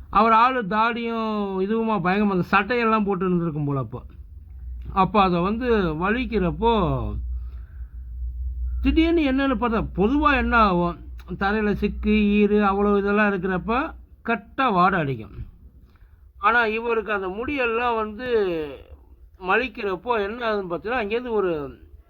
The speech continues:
என்னன்னு தெரியல, ஒரு நல்ல வாசனை வருது. எல்லாரும் குழம்பி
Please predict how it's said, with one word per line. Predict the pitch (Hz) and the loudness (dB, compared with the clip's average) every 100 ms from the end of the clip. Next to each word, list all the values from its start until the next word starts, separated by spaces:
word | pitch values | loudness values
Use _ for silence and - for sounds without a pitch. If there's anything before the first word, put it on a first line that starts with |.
| - - - | -20 -20 -12
என்னன்னு | 196 254 320 330 330 | -2 0 2 0 0
தெரியல, | 302 254 294 277 | 0 -2 -2 -2
ஒரு | 226 | -4
நல்ல | 202 208 285 381 | -2 -2 2 2
வாசனை | 392 214 180 - 170 | 2 0 0 -2 -8
வருது. | 135 101 - - _ - - - - - - | -10 -14 -20 -20 _ -20 -20 -20 -20 -20 -16
எல்லாரும் | 165 185 233 226 - | -4 0 2 0 -4
குழம்பி | 233 262 277 254 | 0 0 0 -6